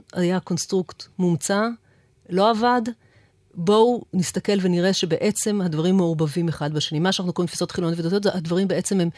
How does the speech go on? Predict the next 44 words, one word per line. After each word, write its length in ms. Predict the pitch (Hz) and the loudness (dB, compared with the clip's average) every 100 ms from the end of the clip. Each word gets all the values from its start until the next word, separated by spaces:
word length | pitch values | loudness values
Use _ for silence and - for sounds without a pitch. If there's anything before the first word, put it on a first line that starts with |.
| - - - | -12 -14 -2
הם 160 | 175 | 0
באיזשהו 640 | 165 175 180 - 185 165 160 - _ _ _ _ 175 | 2 0 0 0 0 0 -4 -10 _ _ _ _ -8
תפיסה 280 | - 180 190 | -6 -2 2
היברידית 520 | 190 165 202 202 208 | 2 2 2 0 -4
אחד 200 | - 170 | -4 -4
בתוך 260 | 160 165 175 | -2 -4 -4
השני, 220 | - 180 | -2 0
וזה 260 | 175 160 202 | 2 2 4
העולם 280 | 196 170 | 4 2
שאנחנו 260 | 160 170 165 | -2 -6 -6
חיים 200 | - 156 | -4 -4
בתוכו. 420 | 156 139 - 143 - - - - | -6 -8 -6 -6 -6 -14 -20 -14
שאנחנו 280 | - 196 214 | -4 -2 0
מצד 300 | 202 - 208 | -2 0 -2
אחד 280 | 214 220 190 | 0 0 0
עוברים 280 | 165 196 208 | 2 2 2
בו 120 | 202 | 0
תהליך, 400 | - 160 165 - - | -2 -2 -4 -8 -2
כן 220 | 247 254 | 2 4
ממשיכים 380 | 277 214 196 208 | 2 0 -2 0
ועוברים 220 | 185 180 | 0 0
בו 60 | 175 | -2
תהליכי 300 | 160 160 165 | -6 -6 -6
חילון, 240 | 196 208 | -2 -2
וגם 220 | 185 170 185 | 0 0 -2
בתוך 220 | 175 165 | -2 -8
החברה 300 | 160 156 156 | -10 -6 -4
הישראלית. 600 | 156 - 147 156 269 _ _ - - - | -4 -4 -4 -2 -6 _ _ -20 -20 -12
ובאותו 520 | 196 226 226 226 311 349 | -2 2 2 2 0 0
זמן 160 | 370 | 0
אנחנו 220 | 339 - 277 | 0 0 -2
עוברים 220 | 247 269 | 0 0
מה 100 | 254 | -2
שנקרא 380 | 247 226 - 214 | -2 -4 -2 -2
גם 140 | 196 | -2
תהליכי 360 | 190 175 160 185 | -2 -4 -2 -4
הדתה. 400 | 165 160 - 131 - _ - - | -4 -6 -6 -6 -8 _ -20 -6
וזה 280 | 202 214 277 | -2 2 4
עולם 260 | 277 277 | 4 2
שהוא 280 | 285 247 226 - | 0 -4 -6 -4
פוסט 220 | - 311 330 | 0 2 0
התפיסה 360 | - 247 254 | -2 0 2
הזאת 180 | 240 | 2
של, 80 | 254 | 0